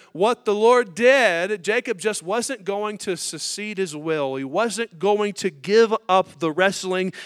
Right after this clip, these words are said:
match. But then the Bible says, with one touch, God dislocated Jacob's thigh, dislocated his hip joint. You know, when that happened, God completely took away Jacob's ability to really wrestle.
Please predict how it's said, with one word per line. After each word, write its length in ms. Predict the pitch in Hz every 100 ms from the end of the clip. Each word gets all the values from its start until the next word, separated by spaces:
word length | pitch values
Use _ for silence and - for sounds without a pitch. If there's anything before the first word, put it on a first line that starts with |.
| -
match. 480 | 160 165 190 190 -
But 120 | 151
then 120 | 190
the 100 | 202
Bible 300 | 170 190 208
says, 380 | 185 - 214 196
with 180 | 180 170
one 380 | 165 214 262 277
touch, 640 | 302 294 240 - - - - _ _ _ _ _ _ _ _ _ 123
God 360 | 156 180 175
dislocated 920 | 147 175 - 160 160 - 123 117 110 113 _ _ _ _ _ _ _ _ _
Jacob's 460 | 123 123 123 117
thigh, 460 | - 113 104 107 110 120
dislocated 720 | 131 - 135 135 139 127 120
his 160 | 120 -
hip 220 | 127 -
joint. 400 | 113 107 104 - _ _ _ _ -
You 100 | 185
know, 80 |
when 160 | 214 175
that 140 | 185
happened, 500 | 170 165 165 156 165 165 _ _
God 300 | 123 147 165
completely 640 | - 131 - 156 185 170
took 320 | 165 - 156 -
away 380 | 123 117 131 131
Jacob's 480 | 120 131 135 131
ability 540 | 123 113 117 120 - 120
to 100 | 117
really 240 | 120 113
wrestle. 460 | 107 107 - 120